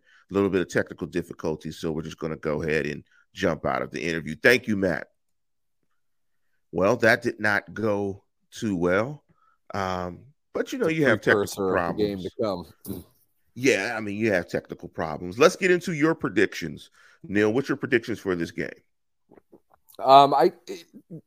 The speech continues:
Speaker 2: I look at the Falcons, and this is kind of what I was chatting with Matt about,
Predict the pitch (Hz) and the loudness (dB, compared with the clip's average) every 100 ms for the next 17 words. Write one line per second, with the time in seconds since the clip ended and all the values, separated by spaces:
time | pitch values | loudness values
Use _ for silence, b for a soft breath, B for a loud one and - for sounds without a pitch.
0 | _ _ _ 151 202 214 175 135 135 135 | _ _ _ 6 8 8 6 4 6 8
1 | 139 123 107 110 127 131 - 127 120 113 | 6 2 -4 -6 -6 -8 -4 -2 0 2
2 | 110 98 95 90 - - 131 120 104 98 | 4 2 -2 -8 -18 -4 0 0 0 -6
3 | 107 104 101 92 92 92 | -6 -4 -4 -4 -4 -4